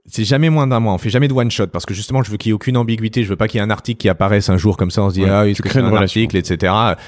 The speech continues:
Speaker 1: Non, c'est toujours avec un nom de rubrique, le nom de l'annonceur dans la rubrique, le, euh, le, euh, à la même place, et cetera. Et le format, c'est un jour par semaine pendant un mois. C'est le format minimal.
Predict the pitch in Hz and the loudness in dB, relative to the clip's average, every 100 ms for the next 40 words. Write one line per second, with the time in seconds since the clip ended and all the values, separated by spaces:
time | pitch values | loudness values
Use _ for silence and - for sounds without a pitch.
0 | - 104 76 - 73 - 117 107 104 87 | -8 -8 -8 -12 -14 -2 0 2 2 2
1 | 80 80 82 85 92 85 82 85 107 120 | 0 0 0 0 0 0 -2 0 2 2
2 | 120 87 87 90 90 85 - 82 78 80 | 0 -2 0 0 0 -2 -4 -4 -4 -4
3 | 78 87 104 113 117 - - - - 90 | -4 -2 0 2 0 -4 -20 -16 -2 0
4 | 87 87 85 82 - - - 87 85 78 | 2 2 0 -2 -6 -14 -4 -2 0 0
5 | 69 65 67 - 90 90 90 85 113 123 | -2 -2 -4 -2 0 0 0 -2 -2 -2
6 | 131 - 95 92 101 80 64 - _ 90 | -4 -10 -12 -6 -4 -4 -8 -18 _ -2
7 | 87 78 _ - 82 - 123 104 110 117 | -2 -2 _ -8 -6 -4 -2 -2 0 0
8 | 147 165 _ - - - 78 - _ _ | -2 -6 _ -18 -12 -4 -4 -6 _ _
9 | _ _ _ 120 127 135 - 107 - 110 | _ _ _ 0 2 0 0 -4 -2 0
10 | 117 143 120 107 104 120 107 95 73 - | 0 0 -2 -2 -2 0 -2 -2 -4 -8
11 | 82 101 104 104 98 90 76 | -6 -2 -2 -2 -2 -4 -6